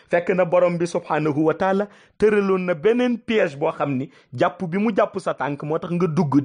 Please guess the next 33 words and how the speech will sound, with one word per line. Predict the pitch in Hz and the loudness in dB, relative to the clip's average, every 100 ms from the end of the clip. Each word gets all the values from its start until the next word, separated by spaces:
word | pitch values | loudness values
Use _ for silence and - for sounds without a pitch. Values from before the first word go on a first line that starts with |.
| 139 - _ | 0 -20 _
di | 131 135 | -2 -2
ci | 131 113 | -2 0
jéem | 127 110 | 2 2
dara. | 98 92 85 _ _ _ _ _ _ _ _ _ _ _ - | -2 -8 -12 _ _ _ _ _ _ _ _ _ _ _ -4
Lu | 135 143 | 0 2
jar | 196 226 | 2 2
di | 220 | 0
bàyyi | 180 185 190 | 0 0 -2
xel | - 190 196 | -2 -4 -2
la, | 220 | -2
ndax | 196 185 190 | -2 -4 -6
bare | 127 131 190 185 | -6 -2 0 0
na | 185 392 _ _ _ _ _ _ - | -4 -6 _ _ _ _ _ _ -4
ñoo | 160 190 | 0 2
xam | 202 190 180 | 0 -2 -2
ni | 180 | -4
tey | 180 175 208 | -2 -2 -2
ci | 247 | -6
société | - 208 - 180 185 175 | -4 -4 -2 -4 0 2
musulmane | 175 156 165 160 175 185 | 2 2 0 2 0 0
bi | 214 294 _ _ _ - | -4 -8 _ _ _ -8
dugg | 156 208 170 214 | -2 0 2 4
nañ | 202 196 | 4 2
ci | 202 | -2
di | 170 | -2
dox | 170 175 - | 0 -2 0
ay | 170 175 | -2 -2
mission | 180 175 175 170 | -4 -4 -2 0
d'infiltration | 170 170 175 151 185 180 208 208 | 0 0 -2 0 0 0 0 0
ba | 254 | 0
jaare | 196 220 208 | 0 0 0
ci | 208 - | -2 -4
alku | 233 240 349 | -4 -2 -6